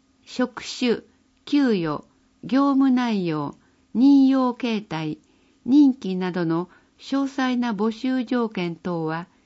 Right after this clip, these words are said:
市ホームページの採用募集専用ページをご覧ください。採用募集専用ページ。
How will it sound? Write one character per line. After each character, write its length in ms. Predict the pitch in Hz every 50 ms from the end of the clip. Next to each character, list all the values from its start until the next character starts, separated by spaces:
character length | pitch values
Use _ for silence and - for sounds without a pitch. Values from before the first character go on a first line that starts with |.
| _ _ _ _ _ _ _
市 400 | _ - - 277 277 269 277 - _
ホ 220 | - - 269 285
ー 20 | 285
ム 200 | 269 285 285 269
ペ 260 | 277 - 254 247 233
ー 80 | 202 -
ジ 120 | - 156
の 220 | 156 156 160 170 - _ _ _ _ _ _ _ _ -
採 300 | - 277 277 285 269 262
用 240 | 269 269 262 254 233
募 160 | 196 220 233
集 340 | 220 - - 240 233 233 226
専 400 | 220 226 - 254 262 269 262 262
用 220 | 262 262 254 254 240
ペ 260 | 247 - 254 240 226
ー 100 | 202 214
ジ 120 | - 180
を 160 | 175 165 156
ご 140 | 151 170 170
覧 280 | 180 196 202 202 190 180
く 140 | - 185 160
だ 120 | 175 170
さ 220 | 170 - - 160
い。 140 | 156 147 - - _ _ _ _ _ _ _ _ _ _ _ _ _ _ _ _ _ _ _ _ _ _ _ _ _ _ _ _ _ _ _ _ _ _ _ _ _ _ _ _ _ _ _ _ _ _ _ _ _ _ _ _ _ _ _ _ _ _ _ _
採 360 | - - 247 262 277 277 269 262
用 260 | 269 269 262 254 226
募 160 | 180 214 226
集 340 | 220 226 - 254 247 247 240
専 360 | 226 - 254 247 254 247 240
用 260 | 240 240 233 226 220
ペ 240 | 220 220 214 202 175
ー 100 | 151 -
ジ。 220 | - 135 - -